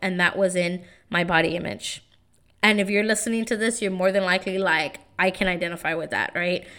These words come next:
Um, because I know that drugs drove me to this promised land of, "I'm gonna be skinny, I'm gonna look good," and the truth is, like, I did not <laughs> look good, right? Um,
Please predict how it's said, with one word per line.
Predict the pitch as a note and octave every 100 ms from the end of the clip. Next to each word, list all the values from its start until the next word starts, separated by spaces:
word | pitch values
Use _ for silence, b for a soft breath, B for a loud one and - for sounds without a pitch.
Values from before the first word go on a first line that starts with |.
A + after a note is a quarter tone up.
| B B
Um, | - F3+ F3
because | F3 F#3+ G3+ - - - - - -
I | F3+ G#3
know | G#3+ F#3+ F#3+ G3
that | F#3 F3+
drugs | F#3 F3+ F3+
drove | - F3+ F3+
me | F#3 E3+ F3+ F3+ b b b - _
to | - G#3+ F3+ F3+ F3+
this | F#3+ F#3+ F#3
promised | - - G3 F#3+ F3+
land | F3+ E3 D#3+ E3
of, | E3+ D#3+
"I'm | F3+
gonna | F3+
be | F3 E3
skinny, | - - G#3 G#3 G#3
I'm | F#3+
gonna | F3+
look | F3 F3 F3 F3+
good," | G3 G#3+ G3+ G3+ -
and | F#3 F3+ F#3
the |
truth | F3+ - G3+ F#3+
is, | F#3+ F#3
like, | D#3+ D#3 -
I | F#3+
did | F#3
not | F#3 F3
<laughs> | F3+
look | F#3+ -
good, | F#3+ E3+ -
right? | F#3 E3+ F3 B B B B
Um, | F#3+ F#3 F3 E3+